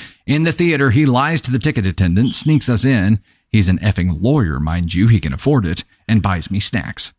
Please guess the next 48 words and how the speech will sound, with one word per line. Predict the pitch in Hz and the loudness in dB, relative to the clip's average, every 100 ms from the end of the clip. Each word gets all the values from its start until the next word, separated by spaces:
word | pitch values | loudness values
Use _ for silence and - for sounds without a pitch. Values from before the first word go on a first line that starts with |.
| _ | _
Passes | - 147 - 185 | -2 -2 -2 -2
out | 196 190 180 | -2 -2 -4
fifteen | 175 170 - 190 185 | -4 -4 0 0 2
minutes | 180 180 | 2 0
into | 175 175 | 0 0
the | 156 | 2
movie. | 185 202 123 80 - - | 2 2 0 -6 -12 -6
I'm | 147 190 | -2 -2
well | 175 185 180 | 0 0 0
over | 175 147 | 0 0
it | 131 | 0
by | 123 | 0
this | 123 143 | 0 -2
point. | - 101 98 - - - _ | -2 -2 -2 -4 -14 -20 _
He | 110 | 0
had | 101 | 2
hinted | 95 165 104 90 | 2 2 0 -2
several | - 143 127 | -2 -2 -2
times | 104 127 131 110 | -2 0 2 2
how | 98 101 | 2 4
he | 98 | 2
wanted | 90 107 101 | 4 2 2
to | 104 | 2
leave | 92 123 110 | 4 4 4
and | 69 | 0
hook | 78 110 110 | 0 0 0
up. | 113 - - - _ _ | -4 -6 -14 -20 _ _
I | 87 | -4
try | - 104 | -2 0
to | |
wake | 95 92 | 0 0
him | 92 76 | 0 -2
up. | - - _ | -4 -14 _
No | 92 117 | 0 2
dice. | 104 62 90 - - | 0 -4 -8 -10 -8
Every | 139 147 143 | -4 0 0
time | 127 117 107 | 2 2 2
I | 101 | 0
try, | 104 104 | 2 2
he | 101 104 | 4 2
snores | - 110 95 95 | 2 2 2 2
even | 85 80 | 0 0
louder. | 87 80 62 | -2 -2 -6
So | - - 127 147 | -6 -2 0 0
I | 139 147 | 0 0
left | 143 135 139 - | 0 0 0 -2
him | 98 85 | -2 -2
there. | 69 58 - | -4 -8 -12